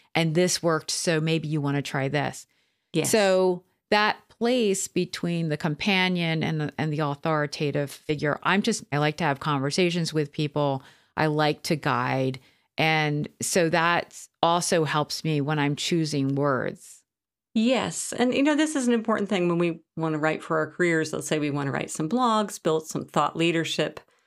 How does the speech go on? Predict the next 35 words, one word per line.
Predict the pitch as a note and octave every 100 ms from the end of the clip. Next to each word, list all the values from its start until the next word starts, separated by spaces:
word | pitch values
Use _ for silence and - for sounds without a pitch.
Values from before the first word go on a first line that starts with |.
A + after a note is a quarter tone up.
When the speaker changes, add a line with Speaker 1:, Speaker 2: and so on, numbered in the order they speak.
| _ -
Speaker 2:
A |
lot | F#3 G3+
of | G3
people | G#3+ G3+
are | F3+
just | E3+ D#3+
like, | - E3+
"I'm | A#2+ D#3+ A#3+
not | G3 -
stepping | - - D#3 D3
into | C#3 - - _
thought | C#3+ -
leadership. | D#3 D3 D3+ - D#3 -
I |
mean, | D#3+ D3 D3
what, | E3 - D3
who | F#3+
am | G#3
I | F#3+
to | F3
say | D#3 D#3+ D#3+
that | D#3
I'm | D3
an | C#3+
expert | C#3 C#3 - -
in | C3+
the | C#3+
thing?" | D3 D3 C#3 - _ _ _ _ _
And | - G#3 G3+
you, | G3+
you | - F#3
know, | E3
you | D3+
don't, | E3 E3 - - _ _ _ -
eh, | - - D#2 -